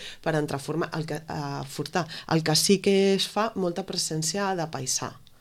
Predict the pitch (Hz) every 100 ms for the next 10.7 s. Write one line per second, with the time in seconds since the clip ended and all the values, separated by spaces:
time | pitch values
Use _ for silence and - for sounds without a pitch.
0 | - - - - - 139 139 131 - -
1 | 151 147 139 - 135 - 143 143 - 151
2 | 151 139 139 139 143 143 139 143 139 -
3 | 233 262 262 254 220 180 156 151 - -
4 | 160 156 160 151 147 156 160 156 151 151
5 | 156 156 170 151 143 139 - - 156 139
6 | 147 139 175 196 226 - - - - 160
7 | 156 - - 156 151 143 143 160 156 -
8 | 151 147 151 151 - 190 240 247 165 156
9 | 151 151 147 147 160 143 139 151 156 151
10 | 165 220 254 180 139 139